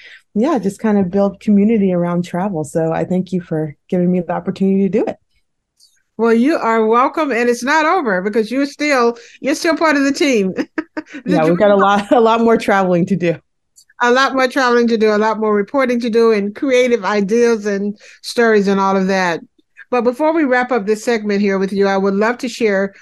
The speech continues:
Speaker 2: with the listeners your favorite show from back in the day, uh, when we talked about fall trips and traveling around the U S. So thank you, Nicole, for joining me.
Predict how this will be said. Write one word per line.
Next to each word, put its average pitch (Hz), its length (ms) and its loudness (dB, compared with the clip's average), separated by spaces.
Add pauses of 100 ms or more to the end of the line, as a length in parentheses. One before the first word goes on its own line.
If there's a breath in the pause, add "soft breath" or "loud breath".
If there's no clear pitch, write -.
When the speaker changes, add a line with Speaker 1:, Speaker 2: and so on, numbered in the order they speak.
(120 loud breath)
Speaker 2:
with 233 220 0
the 277 80 0
listeners 202 720 -2 (220 soft breath)
your 214 260 0
favorite 214 400 0
show 180 420 -2
from 185 280 0
back 190 260 0
in 277 120 2
the 277 80 2
day, 220 600 0 (380 loud breath)
uh, 202 220 -2
when 196 120 -2
we 196 120 0
talked 196 280 -4
about 175 300 -4
fall 185 240 -2
trips 185 420 -4
and 175 140 -4
traveling 175 320 -2
around 165 500 -2 (260 soft breath)
the 170 120 -2
U 175 240 0
S. 156 380 -6 (100)
So 190 100 -2
thank 247 300 -4
you, 302 100 0
Nicole, 254 380 0
for 240 100 -4
joining 233 380 0
me. 202 420 0